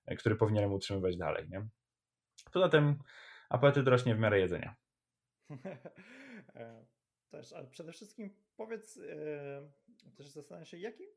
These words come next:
Speaker 2: problem w ogóle twoja aplikacja z-, ro-, rozwiązuje, czego na przykład inne tego typu aplikacje nie robią. Znaczy, wspomniałeś o tym, że takiego rozwiązania nie było na rynku,
Speaker 1: Ale nie
Speaker 2: ale
Speaker 1: było,
Speaker 2: jaki jest
Speaker 1: tak.
Speaker 2: taki podsta-, podstawowy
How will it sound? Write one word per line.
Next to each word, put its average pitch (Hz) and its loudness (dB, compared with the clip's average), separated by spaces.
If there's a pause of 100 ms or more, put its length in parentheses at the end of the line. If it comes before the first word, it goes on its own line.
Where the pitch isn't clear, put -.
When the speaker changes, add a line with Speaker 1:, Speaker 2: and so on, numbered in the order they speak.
Speaker 2:
problem 143 -8
w 127 -12
ogóle 123 -12
twoja 135 -14
aplikacja 135 -14
z-, 123 -20 (420)
ro-, 143 -16
rozwiązuje, 139 -16
czego 143 -16
na 139 -18
przykład - -18
inne 139 -14
tego 143 -10
typu 139 -16 (240)
aplikacje 139 -16
nie 135 -20
robią. 120 -12
Znaczy, 120 -18
wspomniałeś 180 -14
o 170 -16
tym, 165 -16
że 143 -20
takiego 156 -14
rozwiązania 151 -10 (380)
nie 147 -8
było 156 -4
na 143 -8
rynku, 131 -8
Speaker 1:
Ale 110 4
nie 98 -2
Speaker 2:
ale 87 -4
Speaker 1:
było, 156 -8
Speaker 2:
jaki 160 -12
jest - -8
Speaker 1:
tak. 139 -20
Speaker 2:
taki 135 -18
podsta-, 143 -12 (160)
podstawowy 139 -14